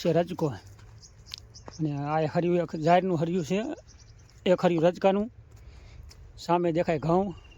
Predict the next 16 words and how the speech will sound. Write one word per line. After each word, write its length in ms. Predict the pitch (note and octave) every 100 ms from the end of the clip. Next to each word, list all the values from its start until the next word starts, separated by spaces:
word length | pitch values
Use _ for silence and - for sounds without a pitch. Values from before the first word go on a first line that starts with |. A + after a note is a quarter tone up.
| - - - - - - - - - D#3
જુઓ 200 | F#3 D#3+
ભાઈ, 160 | D#3+
આખી 220 | E3+ D#3+
વાડી 240 | D#3+ F3 E3+
તમારે 260 | E3+ E3+ D#3
છે 60 |
ને 140 | F#3+ E3 - - - - - - - - - - - - - - - - - - - -
સામે 240 | F3+ F3+ D3+
છે 80 | D#3
ઘઉંનું 280 | D#3+ E3+ F3 D#3
વાવેતર. 300 | C#3+ C#3 B2 - - - - - - - - - - - - - - - -
એટલે 180 | - E3
આખી 200 | E3+ E3+
વાડી 200 | F3+ G3 F3
લીલી 240 | G3+ F#3
સમ 140 | F3+